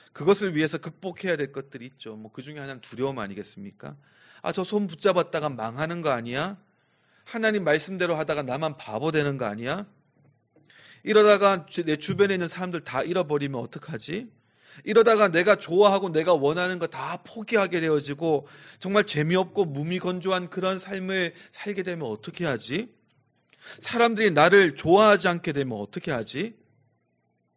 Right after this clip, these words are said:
여러 가지 두려움들이 있을 수 있죠. "이러다가 잊혀지면 어떻게 하지?"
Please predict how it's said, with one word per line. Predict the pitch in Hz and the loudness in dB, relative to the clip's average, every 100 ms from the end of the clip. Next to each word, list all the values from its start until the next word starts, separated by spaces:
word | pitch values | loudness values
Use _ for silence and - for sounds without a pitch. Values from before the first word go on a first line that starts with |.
| _ _ 202 | _ _ -12
여러 | 240 | -12
가지 | 262 233 | -12 -14
두려움들이 | - 127 180 147 104 | -12 -8 -8 -8 -14
있을 | 95 - | -14 -18
수 | - | -20
있죠. | - - - - - _ _ - | -20 -20 -20 -20 -20 _ _ -10
"이러다가 | 269 262 220 | -6 -2 -2
잊혀지면 | 147 147 - 262 226 208 | -2 -4 -4 -6 -6 -6
어떻게 | 123 - - 127 | -8 -12 -18 -14
하지?" | 101 - 104 | -12 -12 -12